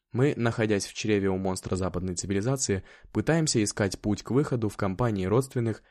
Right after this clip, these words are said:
хотя и очень разных душ. В главе четырнадцать мы рассмотрим одну из важнейших тем,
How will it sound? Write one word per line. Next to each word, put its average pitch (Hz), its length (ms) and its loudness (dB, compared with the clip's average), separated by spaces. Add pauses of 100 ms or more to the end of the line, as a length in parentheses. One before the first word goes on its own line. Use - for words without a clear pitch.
(120)
хотя 104 300 -2
и 123 80 4
очень 117 340 2
разных 95 480 0
душ. 90 300 -4 (1400)
В 95 120 -6
главе 101 300 6
четырнадцать 123 680 2
мы 127 160 4
рассмотрим 123 500 4
одну 104 260 2
из 98 100 0
важнейших 98 600 0
тем, 127 280 2